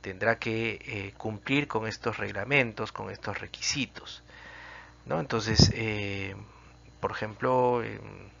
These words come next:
en la norma de los octógonos, ¿no? No sé, deben haber escuchado de estas normas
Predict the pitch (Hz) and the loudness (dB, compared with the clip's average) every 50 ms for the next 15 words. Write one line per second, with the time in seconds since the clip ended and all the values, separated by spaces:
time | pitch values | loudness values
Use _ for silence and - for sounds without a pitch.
0 | - - - - - 101 95 95 95 101 104 104 107 110 110 110 107 104 92 - | -20 -20 -20 -18 -16 -10 -6 -6 -4 -2 -4 -4 -2 0 0 0 0 0 -2 -4
1 | - 101 - - - - 147 139 123 - - 65 64 - - - - - 151 214 | -4 -6 -8 -8 0 4 6 6 6 6 4 -4 -4 -6 -10 -14 -8 -6 -4 -4
2 | 262 220 151 120 107 107 98 104 104 90 90 87 82 76 69 67 69 69 73 76 | -2 -4 -6 -8 -8 -8 -8 -10 -10 -10 -12 -12 -12 -14 -16 -16 -18 -20 -20 -20
3 | - 82 87 - - - - - - - - - 110 98 85 90 95 101 107 107 | -20 -20 -20 -20 -20 -20 -18 -12 -12 -12 -10 -10 -14 -14 -12 -12 -8 -4 -2 -2
4 | 104 104 104 104 104 104 101 - - - - - - 139 113 107 104 101 95 98 | 0 2 4 4 4 2 2 -2 -6 -6 -2 4 8 8 10 10 8 6 4 0
5 | - - - 90 - - 113 107 107 104 104 104 104 104 - | -4 -4 -6 -6 -4 -2 -2 -2 0 0 0 -2 -2 -2 -6